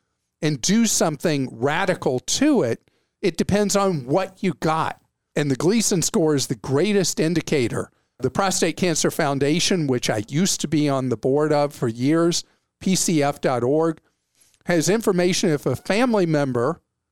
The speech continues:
or you yourself are diagnosed with prostate cancer, you're able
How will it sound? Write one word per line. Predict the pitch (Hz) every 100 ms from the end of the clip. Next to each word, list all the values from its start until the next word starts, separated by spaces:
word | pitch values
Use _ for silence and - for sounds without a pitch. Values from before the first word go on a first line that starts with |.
| _
or | 151
you | 131 165 226
yourself | 185 131 - 214 202 117 - - _ _ _ _ _ -
are | 135
diagnosed | 165 170 151 151 -
with | 127
prostate | - 233 214 196 151
cancer, | 185 147 120 147 117 - _ _ _ _ -
you're | 147 233 226
able | 180 190 214 180 147 151